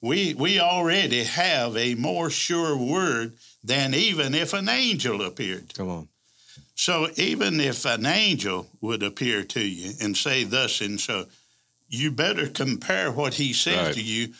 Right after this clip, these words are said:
Speaker 1: according to what's already written.
Speaker 2: Yeah.
Speaker 3: Mm-hmm.
Speaker 1: Or you may be deceived. And it's, it's the same thing with prophecy.
Speaker 2: Hmm.
Speaker 1: I know, uh, you know, uh, Kenneth Hagin, of course, uh, you know, was a prophet of God.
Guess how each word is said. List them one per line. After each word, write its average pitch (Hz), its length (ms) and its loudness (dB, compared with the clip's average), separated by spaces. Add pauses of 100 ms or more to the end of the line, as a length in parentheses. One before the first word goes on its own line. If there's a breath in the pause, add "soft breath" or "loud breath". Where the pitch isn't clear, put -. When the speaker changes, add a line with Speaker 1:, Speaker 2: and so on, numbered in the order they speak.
Speaker 1:
according 127 520 0
to 113 80 -2
what's 127 300 -4
already 135 440 0
written. - 400 -4
Speaker 2:
Yeah. 92 320 -2
Speaker 3:
Mm-hmm. 82 140 0
Speaker 1:
Or 120 140 2
you 143 320 0
may 156 220 2
be 139 240 0
deceived. 175 680 -2 (500 loud breath)
And 131 340 0
it's, 113 180 -2
it's 117 240 0
the 120 80 -4
same 135 420 0
thing 139 360 0
with 151 180 -2
prophecy. - 640 -6 (480)
Speaker 2:
Hmm. 92 260 -6
Speaker 1:
I 131 160 2
know, 135 500 0
uh, 101 300 -2 (1000)
you 135 180 0
know, 131 260 0 (460 soft breath)
uh, 113 300 -2
Kenneth 139 420 0
Hagin, 120 500 0
of 104 140 -6
course, 123 420 -2
uh, 117 220 -2
you 117 180 -2
know, 117 260 -2
was 104 200 -4
a 101 80 -2
prophet 123 480 -2
of 101 180 -6
God. 123 440 0